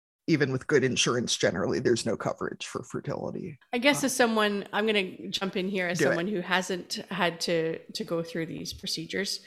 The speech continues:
Speaker 2: Do either one of you wanna talk a little bit about, like,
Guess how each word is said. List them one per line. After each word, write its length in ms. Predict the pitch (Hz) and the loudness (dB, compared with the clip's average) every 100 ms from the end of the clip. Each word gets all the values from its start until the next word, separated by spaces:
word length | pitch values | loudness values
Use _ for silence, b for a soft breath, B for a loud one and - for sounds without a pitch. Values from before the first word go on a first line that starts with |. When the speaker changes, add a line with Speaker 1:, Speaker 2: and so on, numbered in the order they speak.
| - 196 | -10 -6
Speaker 2:
Do 100 | 226 | -4
either 240 | 202 185 | -2 0
one 200 | 170 170 | 0 0
of 100 | 170 | 0
you 140 | 175 165 | 0 0
wanna 160 | 165 | -2
talk 340 | 165 - 170 - | -2 -4 -4 -2
a 40 | |
little 240 | 165 160 165 | -2 0 0
bit 140 | 165 | 0
about, 360 | 160 160 160 - | 0 -4 -6 -8
like, 320 | - - | -10 -12